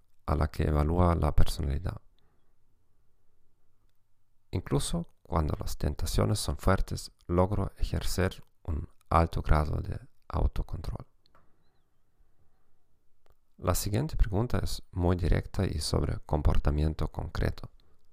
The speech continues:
"¿Alguna vez ha fingido estar enfermo para perder un día de trabajo?". En realidad, la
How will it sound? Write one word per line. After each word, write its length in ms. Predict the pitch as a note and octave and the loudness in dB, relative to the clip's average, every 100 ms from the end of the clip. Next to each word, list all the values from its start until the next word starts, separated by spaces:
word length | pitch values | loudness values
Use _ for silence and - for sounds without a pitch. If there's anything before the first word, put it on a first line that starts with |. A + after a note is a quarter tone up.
| - - _ - - _ - - - - - - | -20 -20 _ -20 -20 _ -20 -20 -20 -20 -20 -4
"¿Alguna 380 | D#2+ D#2+ G2+ F#2+ | -2 0 2 4
vez 400 | G#2+ - - - - - - _ - - | 2 0 -4 -10 -16 -20 -20 _ -14 0
ha 180 | F2+ G2+ | 4 4
fingido 640 | - D2+ - - G#2 A2+ | 4 0 -4 -4 -2 -2
estar 300 | G2 - E2+ | -4 0 0
enfermo 420 | C#2+ - F2 G#2+ - | 0 0 0 0 -4
para 340 | - - - - - _ _ - - | -4 -4 -8 -14 -20 _ _ -12 -4
perder 400 | - - F2+ F#2 | -2 0 0 0
un 160 | D2+ | -2
día 240 | D2+ E2+ D2 | -2 0 0
de 80 | |
trabajo?". 520 | - - - E2+ - C3 - - - _ _ - - - - - - - - - _ - - _ - | -2 -6 -6 -8 -10 -14 -18 -20 -20 _ _ -20 -20 -20 -20 -20 -20 -20 -20 -20 _ -20 -20 _ -8
En 180 | D#2+ D#2+ | -4 0
realidad, 500 | E2 D2+ D2 - - - - - - - _ - - | -2 -2 -4 -4 -8 -18 -20 -20 -20 -20 _ -20 -18
la 400 | - E2 D2 C#2+ | -6 -2 -2 -4